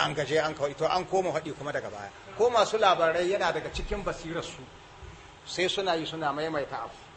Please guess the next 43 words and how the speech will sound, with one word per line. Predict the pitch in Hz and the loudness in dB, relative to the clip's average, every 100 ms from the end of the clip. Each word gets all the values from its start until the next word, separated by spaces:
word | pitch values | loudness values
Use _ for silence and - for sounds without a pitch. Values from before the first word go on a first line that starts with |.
| - - - - - - - - - - - - - - - - - - - 160 | -20 -20 -20 -20 -20 -20 -20 -20 -20 -20 -20 -20 -20 -20 -20 -20 -20 -20 -10 0
Idan | 208 247 269 | 2 4 0
an | |
ka | 233 | -2
faɗi | 208 208 | -4 -2
labari, | 202 160 160 170 - - - - - - - | 0 0 2 2 0 -6 -16 -20 -20 -10 -6
an | 220 | -4
ka | 220 | -4
ce | - 175 | -6 -4
ƙasa | 208 196 208 214 | -2 0 2 2
kaza | 196 156 156 151 | 0 0 0 0
ta | 156 | -2
yi | 160 | -2
kaza, | 147 113 98 - - - - - - - - - - - - - | -4 -8 -10 -14 -20 -20 -20 -20 -20 -20 -20 -20 -20 -20 -20 -16
sai | - 208 220 | 0 6 8
wani | 226 220 | 8 8
ya | 220 | 6
zo | 170 214 | 8 6
daga | 196 170 | 6 4
baya, | 156 160 160 147 147 | 6 8 10 8 6
bai | 214 196 | 4 6
na | 170 175 | 6 6
an | 170 | 4
ka | 151 | 4
fara. | 135 139 113 - - - - - - - - - - - - - - 151 | 4 4 2 -8 -18 -20 -20 -20 -20 -20 -18 -18 -20 -20 -20 -20 -12 2
Ya | 190 | 2
ji | 160 180 | 2 -2
tsakiya | 202 208 - 202 160 | -2 -4 0 2 2
sai | - 226 | 2 -2
ya | 202 | -2
ce, | 190 | 0
"Wace | 254 262 | 0 0
ƙasa | 190 160 156 | -2 -4 -6
ta?" | - - - - - - - - | -10 -16 -20 -20 -20 -20 -20 -4
Saboda | 262 285 233 | 2 4 4
sadda | 269 262 233 | 4 6 4
an | 208 | 4
ka | 208 | 4
faɗi | 208 | 4
sunan | 226 233 233 | 4 2 4
ƙasar | 214 190 | 4 4
bai | 165 | 4
taho | 156 156 160 | 2 2 2
ba, | 143 | 0